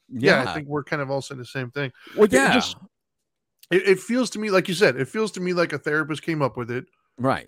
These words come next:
Speaker 1: who is trying to give you the blueprint of,
Speaker 2: Right.
Speaker 1: like, perfection. Like, this is what it's
Speaker 2: Right.
Speaker 1: supposed to look like.
Speaker 2: Yeah.
Speaker 1: But it's not very practical, in my opinion. You know,
Speaker 2: An
Speaker 1: I'm
Speaker 2: unmarried therapist, by the way.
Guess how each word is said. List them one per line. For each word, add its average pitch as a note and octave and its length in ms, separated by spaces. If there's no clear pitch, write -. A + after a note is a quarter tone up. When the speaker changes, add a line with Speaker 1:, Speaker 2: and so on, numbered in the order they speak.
Speaker 1:
who D#3+ 200
is D3 180
trying E3+ 340
to E3+ 80
give D3 320
you D3+ 80
the C#3+ 140
blueprint C#3+ 680
of, C3+ 560
Speaker 2:
Right. - 140
Speaker 1:
like, C3+ 340
perfection. D3+ 500
Like, A2 140
this C3+ 160
is C3+ 80
what D#3 120
it's D3 80
Speaker 2:
Right. - 40
Speaker 1:
supposed D3+ 280
to D3+ 60
look E3+ 240
like. G#2+ 280
Speaker 2:
Yeah. F#2 140
Speaker 1:
But D3 220
it's F3+ 180
not G#3 100
very F3+ 140
practical, D3 560
in A#2+ 60
my A#2 140
opinion. A2 440
You C#3 120
know, C3+ 80
Speaker 2:
An E3 40
Speaker 1:
I'm F#3 120
Speaker 2:
unmarried E3 420
therapist, A#2+ 400
by G#2 160
the G#2 80
way. F2+ 240